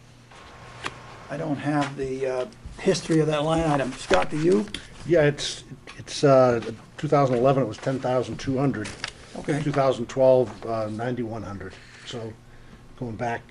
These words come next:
Speaker 2: in
Speaker 1: What
Speaker 2: those
Speaker 1: about thir-
Speaker 2: earlier years, you're right on, you know, but it's,
Speaker 1: Is,
Speaker 2: uh,
Speaker 1: is he,
Speaker 2: it
Speaker 1: what about
Speaker 2: dipped
Speaker 1: thirteen?
Speaker 2: down.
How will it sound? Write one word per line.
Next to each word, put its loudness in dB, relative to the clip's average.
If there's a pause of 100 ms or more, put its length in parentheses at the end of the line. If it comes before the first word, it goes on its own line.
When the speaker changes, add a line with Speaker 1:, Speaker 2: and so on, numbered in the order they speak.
(160)
Speaker 2:
in -6
Speaker 1:
What 0
Speaker 2:
those 2
Speaker 1:
about 6
thir- 10
Speaker 2:
earlier 4
years, -2
you're -6
right -2
on, -8 (100)
you -16
know, -14
but -14
it's, -10
Speaker 1:
Is, -2
Speaker 2:
uh, -4
Speaker 1:
is 0
he, 0
Speaker 2:
it -6
Speaker 1:
what -4
about 2
Speaker 2:
dipped -2
Speaker 1:
thirteen? 4
Speaker 2:
down. 0